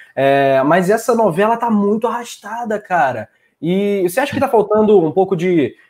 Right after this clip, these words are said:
de parceria do lado do, não necessariamente do Diego, mas do staff, né, de todos que cercam o Diego, eventualmente fala, "Pô, realmente um ano atípico pra caramba, o Flamengo não tá nadando em dinheiro como a gente imaginava que estaria a essa altura do campeonato, a gente poderia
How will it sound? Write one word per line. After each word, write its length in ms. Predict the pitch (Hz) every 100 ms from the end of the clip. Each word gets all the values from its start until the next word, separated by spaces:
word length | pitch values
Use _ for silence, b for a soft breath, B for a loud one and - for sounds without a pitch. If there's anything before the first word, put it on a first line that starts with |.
| -
de 220 | 135 156
parceria 840 | - 196 - - 175 156 214 208 156
do 140 | 151
lado 340 | 147 185 170
do, 280 | 160 175 135
não 200 | 131 233
necessariamente 600 | 294 - 240 240 233 233
do 140 | 214 233
Diego, 240 | 185 180
mas 120 | 160
do 120 | 160 196
staff, 520 | - - 180 160 139
né, 120 | 143
de 100 | 143
todos 240 | - 185
que 100 | -
cercam 440 | 147 - 160 160 147
o 40 |
Diego, 320 | 123 143 180 175 b b
eventualmente 680 | - 143 156 156 139 165 170
fala, 200 | - 165
"Pô, 400 | 165 190 190 131 b b -
realmente 380 | 185 143 180 175
um 80 |
ano 80 | 190
atípico 460 | 185 120 208 - 160
pra 160 | 185
caramba, 560 | 180 147 110 143 180 147
o 40 |
Flamengo 520 | 127 135 151 180 147 - _ -
não 160 | 143 127
tá 120 | 208
nadando 440 | 196 135 165 214
em 60 | 180
dinheiro 280 | 139 156 170
como 160 | 170
a 40 | 151
gente 180 | 170 165
imaginava 520 | 156 147 127 156 160
que 100 | -
estaria 360 | - 120 143
a 40 | 156
essa 120 | 143
altura 280 | 131 147 139
do 80 | 131
campeonato, 640 | 135 127 117 147 165 151
a 20 |
gente 180 | 135 143
poderia 520 | 156 147 139 156 135